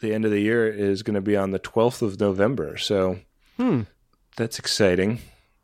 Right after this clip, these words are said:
Speaker 2: Yeah. Little more than we thought.
Speaker 1: Yeah. So,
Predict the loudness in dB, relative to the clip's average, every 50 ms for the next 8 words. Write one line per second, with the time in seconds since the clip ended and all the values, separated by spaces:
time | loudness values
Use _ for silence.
0 | _ _ -8 -4 0 0 2 2 0 -2 -6 -12 _ _ _ _ _ _ _ _
1 | _ _ _ _ -4 -2 0 2 2 2 2 2 0 0 0 -2 -4 -4 -4 -2
2 | -2 0 0 0 -2 -4 _ _ _ _ _ _ _ _ _ _ _ _ _ _
3 | -4 -2 2 4 4 2 2 -2 _ _ _ _ _ _ _ _ _ -10 -2 2
4 | 4 6 6 6 4 2